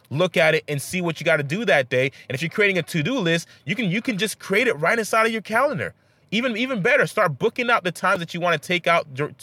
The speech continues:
uh, throughout your day to do the tasks that you have on the calendar. Uh, um, to, to do the tasks that you have that day on your calendar. So you can take advantage of the calendar for that as well, all right? Calendar w-, has been a crucial,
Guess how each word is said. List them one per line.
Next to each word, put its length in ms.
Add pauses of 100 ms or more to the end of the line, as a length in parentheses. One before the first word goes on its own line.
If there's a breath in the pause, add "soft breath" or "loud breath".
(120)
uh, 120
throughout 340
your 80
day 280 (280 loud breath)
to 80
do 120
the 120
tasks 320
that 140
you 60
have 120
on 80
the 60
calendar. 580 (260 soft breath)
Uh, 160
um, 80
to, 140
to 220
do 100
the 80
tasks 320
that 160
you 80
have 220
that 180
day 260 (280 soft breath)
on 180
your 100
calendar. 460
So 280 (200 loud breath)
you 80
can 80
take 160
advantage 340
of 100
the 60
calendar 380
for 200
that 280
as 180
well, 400 (240)
all 80
right? 260 (340 soft breath)
Calendar 500 (540 soft breath)
w-, 120
has 280
been 120
a 60
crucial, 720